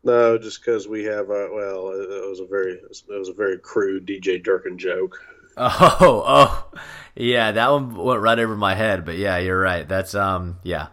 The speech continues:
Speaker 2: good, good point. Hopefully, keeping him way, way up in the booth, far away from any type of, uh, hands-on coaching. Like, if we're gonna hire that guy with that history, it better be, like, an X's and O's thing, because, uh, otherwise I don't understand it. You know, I am happy with the Partridge hire. Getting, like, Michigan's top recruiter is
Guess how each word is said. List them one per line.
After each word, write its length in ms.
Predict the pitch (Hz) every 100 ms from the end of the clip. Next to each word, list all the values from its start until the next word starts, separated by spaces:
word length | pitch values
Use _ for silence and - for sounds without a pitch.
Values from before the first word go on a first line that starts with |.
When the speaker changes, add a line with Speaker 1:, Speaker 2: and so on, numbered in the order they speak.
| _ -
Speaker 2:
good, 220 | 117 87
good 220 | - 131
point. 300 | 107 127 120 - - -
Hopefully, 400 | 170 180 185 165
keeping 400 | - 156 156 143
him 420 | 139 135 120 110 - - _ -
way, 580 | - 139 156 156 143 127
way 380 | 120 143 156 156
up 180 | 135
in 120 | 135 131
the 100 | 110
booth, 380 | 113 117 113
far 340 | - 123 120 123
away 320 | 120 117 113
from 220 | 113 107
any 200 | 110 107
type 360 | 92 104 98 92
of, 160 | 98 92
uh, 140 | 92
hands-on 560 | 90 110 107 95 95 90
coaching. 420 | 101 95 92 90
Like, 220 | 92 92
if 100 | 92
we're 120 | 110
gonna 140 | 113 101
hire 560 | 101 101 101 95 90 _ _ _ _ _ _ _ _ _ _
that 280 | 104 147 156
guy 260 | 156 147 139
with 120 | 135
that 140 | 139
history, 480 | 120 127 - 127 113
it 80 | 104
better 240 | 123 123
be, 200 | 101 117
like, 160 | 107 110
an 80 | 107
X's 320 | 110 120 98
and 100 | 101
O's 280 | 98 98 -
thing, 280 | 101 92
because, 460 | 85 85 98 90 76
uh, 200 | 90 98
otherwise 480 | 107 113 113 107 101
I 60 | 104
don't 140 | 107
understand 540 | 101 95 - 98 95 95
it. 220 | 92 -
You 80 | 107
know, 100 | 110
I 100 | 117
am 140 | 127
happy 360 | 117 113 113 110
with 160 | 104
the 80 | 101
Partridge 480 | 107 104 101 107 87
hire. 380 | 104 95 92 95
Getting, 340 | 87 104 104
like, 180 | 101 98
Michigan's 480 | 101 98 107 107 92
top 320 | 110 101 98
recruiter 500 | 92 107 104 101 95
is 380 | 92 82 -